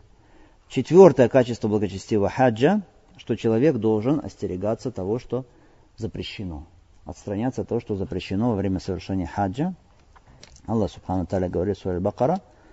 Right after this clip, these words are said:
«Фаман фарада фихинна хаджа, фаля рафаса, валя фусука, валя джидаля фил хадж». Тот, кто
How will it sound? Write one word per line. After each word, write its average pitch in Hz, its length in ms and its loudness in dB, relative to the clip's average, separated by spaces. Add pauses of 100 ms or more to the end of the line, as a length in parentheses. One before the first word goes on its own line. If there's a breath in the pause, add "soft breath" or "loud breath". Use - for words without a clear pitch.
(240 soft breath)
«Фаман 101 260 -2
фарада 98 340 0
фихинна 95 520 -2
хаджа, 131 400 -6
фаля 107 260 -2
рафаса, 131 380 -6
валя 101 160 -4
фусука, 131 600 -12 (280)
валя 98 260 -8
джидаля 92 460 -8
фил - 180 -16 (140)
хадж». - 300 -18 (720 soft breath)
Тот, 135 200 2
кто 90 380 0